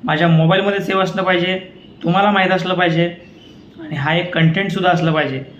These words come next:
अ, या सर्व गोष्टी त्यामुळे शूट करतोय, कारण हे नंतरनं कामाला येईल. आपल्या एका वेळेला ह्या सर्व गोष्टी खूपच महत्त्वाच्या वाटतात, कसं काय आपण हँडल केलं सिच्युएशनला, किंवा खराब जरी झालं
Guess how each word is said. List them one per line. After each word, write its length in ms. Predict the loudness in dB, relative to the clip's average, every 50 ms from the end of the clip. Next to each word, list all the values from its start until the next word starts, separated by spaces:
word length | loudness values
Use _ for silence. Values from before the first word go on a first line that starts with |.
| -20 -20 -20 -20 -20 -20 -18 -8 -4
अ, 40 | -4
या 140 | -2 -4 -2
सर्व 240 | -2 -2 0 0
गोष्टी 260 | 0 0 -2 -2 -2 -2
त्यामुळे 260 | -2 0 0 -2 -2
शूट 200 | -2 -2 -2 -4
करतोय, 360 | -2 -2 -2 -2 -2 -4 -6
कारण 480 | -6 -8 -10 -10 -8 -6 -4 0 0 0
हे 440 | 0 -2 -2 -2 0 2 2 2
नंतरनं 520 | 0 0 -4 -6 -4 -4 -2 -2 -2 -2 -4
कामाला 380 | -4 -2 0 2 2 2 2
येईल. 120 | 2 2 2
आपल्या 360 | 0 -2 -4 -4 -4 -2 -2
एका 400 | -2 -4 -2 0 0 2 2 0 0 -4 -10 -18 -20 -20 -20 -20 -20 -20 -20 -20 -6 -2
वेळेला 320 | 0 0 2 2 0 0
ह्या 200 | 0 0 0 -2
सर्व 280 | -2 0 -2 0 0 0
गोष्टी 560 | 0 -2 -4 -4 -4 -4 -2 -2 -4 -6 -8 -10
खूपच 380 | -8 -6 -2 -2 -2 -2 -2 -4
महत्त्वाच्या 560 | -4 -2 0 0 0 0 0 0 0 0 0
वाटतात, 280 | 0 0 -2 -6 -8 -8 -10 -18 -18
कसं 220 | -16 -16 -12 -8 -2
काय 120 | 0 0
आपण 200 | 2 2 2 0
हँडल 320 | 0 -2 -2 -4 -4 -4 -2
केलं 160 | -2 -4 -4
सिच्युएशनला, 500 | -4 -6 -6 -6 -6 -4 -4 -4 -4 -6
किंवा 320 | -6 -8 -10 -8 -8 -6 -8 -8
खराब 320 | -4 0 0 2 2 2 2
जरी 160 | 0 0 2
झालं 280 | 2 2 2 2 0